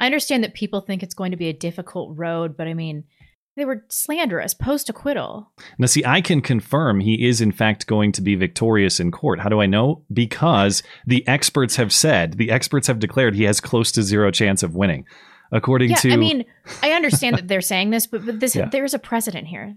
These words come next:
Speaker 1: with
Speaker 2: No, it,
Speaker 1: Sandmann.
Speaker 2: it, it is, well, there's, there's precedent to be successful. He got a settlement.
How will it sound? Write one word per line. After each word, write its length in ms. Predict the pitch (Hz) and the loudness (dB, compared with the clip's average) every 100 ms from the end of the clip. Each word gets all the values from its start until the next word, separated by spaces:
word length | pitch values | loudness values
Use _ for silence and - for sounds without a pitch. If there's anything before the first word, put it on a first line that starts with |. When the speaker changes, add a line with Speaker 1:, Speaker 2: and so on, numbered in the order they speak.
| - | -14
Speaker 1:
with 140 | 185 | -2
Speaker 2:
No, 160 | 135 139 | 2 4
it, 140 | 160 | 2
Speaker 1:
Sandmann. 180 | 165 214 - - | 0 -8 -16 -4
Speaker 2:
it, 220 | 165 170 - | -2 -2 -2
it 100 | 139 | 2
is, 300 | 175 170 - - | 4 2 -2 0
well, 160 | 127 | 2
there's, 240 | 135 135 - _ - _ _ _ | 4 2 0 _ -20 _ _ _
there's 160 | 127 127 | -2 -2
precedent 520 | - 175 196 190 175 | 0 0 2 2 2
to 80 | 147 | 2
be 140 | 139 | 2
successful. 540 | 135 123 - 127 - 170 | 2 2 2 0 0 2
He 100 | 131 | 2
got 160 | 110 | 2
a 20 | 101 | 2
settlement. 480 | - 113 120 165 | 2 2 0 -2